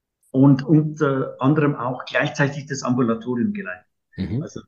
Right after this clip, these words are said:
Speaker 1: die, die Behandlung von Patienten. Und meine Hybris damals, wirkliche Eitelkeit und, äh, Vermessenheit war die,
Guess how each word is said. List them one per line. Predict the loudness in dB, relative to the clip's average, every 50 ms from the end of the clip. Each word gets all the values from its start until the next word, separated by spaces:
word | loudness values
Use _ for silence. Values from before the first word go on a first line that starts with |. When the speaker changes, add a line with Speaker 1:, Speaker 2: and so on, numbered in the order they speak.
| _ -10
Speaker 1:
die, | -8 -8 -8 -8 -4
die | -2 -2 0
Behandlung | 2 2 2 2 2 2 0 0
von | -4 -6
Patienten. | -6 -6 -10 -10 -12 -16 -16 -18 _ _ _ _ _ -20 -20 -20 -20 _ _ _ _ _
Und | 4 6 8 8 8 8 6 2 -6 -8 -4
meine | 0 2 2 4 4 4 4 4 4 4 4 4 2 -2 -8 -14 _ _ _ _ _ _ 2
Hybris | 8 10 10 10 10 8 8 6 6 4 -2 -6 -8 -12 -10 -2
damals, | 0 2 2 2 0 0 -4 -12 -16 -16 -18 _ _ _ _ _ 0
wirkliche | 0 0 0 0 -6 -4 -6 0 2
Eitelkeit | 2 2 4 2 -4 -6 -4 -2 0 0 0 0 0 0
und, | -2 -4 -4 -4 -6
äh, | -6 -6 -6 -10 -14 -18 -20 _ _ _ _ _ _ _ _ _ _ _ _ _ _ _ _ -2 0
Vermessenheit | 2 2 2 0 -2 -2 -2 0 2 2 2 2 2
war | 0 0 0
die, | 2 2 4 4 4 2 -2 -6